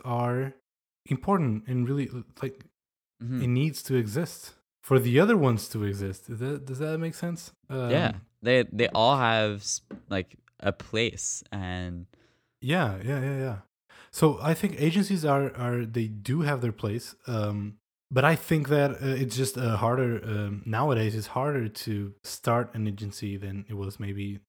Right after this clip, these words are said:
Speaker 1: ten years or, you know, even five years ago in the, in the web,
Speaker 2: Mm-hmm.
Speaker 1: in this, in this technology related, like, in this industry. Um, but I mentioned Meta Labs, like, they,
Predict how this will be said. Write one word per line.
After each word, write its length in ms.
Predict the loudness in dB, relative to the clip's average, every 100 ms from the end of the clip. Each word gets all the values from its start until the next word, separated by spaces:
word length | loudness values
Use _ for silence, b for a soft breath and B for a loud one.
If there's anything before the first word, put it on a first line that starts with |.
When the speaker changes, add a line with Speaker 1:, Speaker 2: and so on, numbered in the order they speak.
| _ _ _
Speaker 1:
ten 180 | -4 -2
years 280 | -2 -4 -4
or, 260 | -4 -6 -8 _ _ _ _ _ _ -16 -10
you 80 | -6
know, 180 | -6 -8 -12
even 140 | -10
five 260 | -6 -4 -4
years 140 | -4 -4
ago 320 | -6 -8 -8 -8
in 200 | -6 -4
the, 80 |
in 100 | -2
the 80 | -2
web, 440 | 0 0 -2 -6 -8
Speaker 2:
Mm-hmm. 300 | -8 -8 -8
Speaker 1:
in 60 | -8
this, 180 | -8 -10
in 140 | -8
this 260 | -8 -10 -20 B B B B
technology 600 | -6 0 0 0 0 0
related, 460 | 0 -2 -2 -4 -8
like, 200 | -12 -10
in 60 | -8
this 220 | -8 -12 -12
industry. 400 | -10 -8 -10 -10 B B B B B -8
Um, 480 | -4 -2 -4 -8 -14 _
but 140 | -4 0
I 100 | 2
mentioned 380 | 2 2 0 2
Meta 180 | 2 2
Labs, 260 | 0 0
like, 220 | -4 -4 -14
they, 600 | -10 -2 2 2 -2